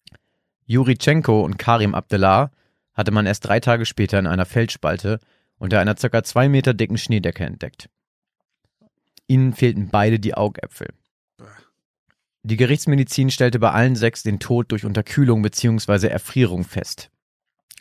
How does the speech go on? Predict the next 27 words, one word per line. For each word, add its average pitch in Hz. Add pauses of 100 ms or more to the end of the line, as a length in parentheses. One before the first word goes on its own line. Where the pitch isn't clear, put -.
Dies 120
ließ 120
sich 117
durch 101
die 98
zahlreichen 110
Wischnewski-Flecken 113 (400)
und 104
einer 101
Hyperämie 113
der 104
Hirnhäute 101 (260)
bei -
allen 107
Toten 95
belegen. 92 (1040)
Sonderbar 107
war, 95 (640)
dass 104
alle 165
der 98
sechs 90
Teilnehmer 92
der 90
Wanderung 98
sehr 113
spärlich 104